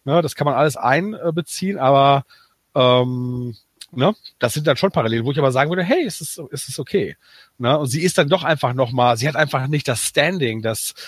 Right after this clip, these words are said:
ne, nach außen hin so strahlt. Und klar, das wäre die Frage. Wenn es dann, sag ich mal, ein,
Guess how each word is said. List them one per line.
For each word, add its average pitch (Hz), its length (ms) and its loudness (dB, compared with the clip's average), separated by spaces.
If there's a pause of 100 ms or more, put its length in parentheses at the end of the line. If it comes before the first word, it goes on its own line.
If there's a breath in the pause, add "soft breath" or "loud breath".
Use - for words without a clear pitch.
(200 loud breath)
ne, 127 160 0
nach 127 240 0
außen 151 300 0
hin 127 100 -2
so 110 100 -4
strahlt. 101 340 -4
Und 113 160 -10 (160 loud breath)
klar, 147 300 2 (200)
das 117 220 -2
wäre 147 180 2
die 151 120 -4
Frage. 110 440 2 (280 loud breath)
Wenn 120 160 -2
es 131 100 -2
dann, 131 160 0
sag 123 160 -2
ich 110 80 -4
mal, 123 220 2
ein, 117 480 -2